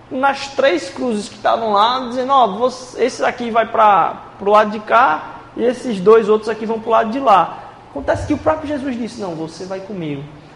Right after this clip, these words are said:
Parece que Jesus, <laughs> ao tratar de quem está com Deus e quem não está com o coração em Deus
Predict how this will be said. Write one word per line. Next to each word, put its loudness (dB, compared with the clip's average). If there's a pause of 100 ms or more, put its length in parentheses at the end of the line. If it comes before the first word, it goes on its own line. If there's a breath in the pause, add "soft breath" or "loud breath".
Parece -10
que -10
Jesus, -4 (540)
<laughs> -8
ao 2
tratar 2
de -4
quem -8
está 0
com -6
Deus 2
e -6
quem -8
não -6
está 0
com -6
o -8
coração -2
em -8
Deus 0